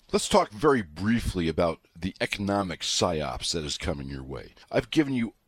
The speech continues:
all sorts of information over the last three weeks. If you didn't listen to it on the right side radio dot com, listen to the history of recessions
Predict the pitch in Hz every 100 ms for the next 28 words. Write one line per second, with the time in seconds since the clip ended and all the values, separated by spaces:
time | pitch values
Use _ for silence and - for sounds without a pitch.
0 | - 180 151 - - 135 104 82 92 -
1 | 85 87 - 76 69 73 76 71 69 -
2 | 73 65 64 - 98 131 165 180 151 135
3 | - 98 73 65 - 113 127 117 110 101
4 | 110 104 87 87 87 82 82 80 - -
5 | 71 64 65 - - - - 160 190 160
6 | 120 98 - 170 - 135 113 101 98 -
7 | 107 - - -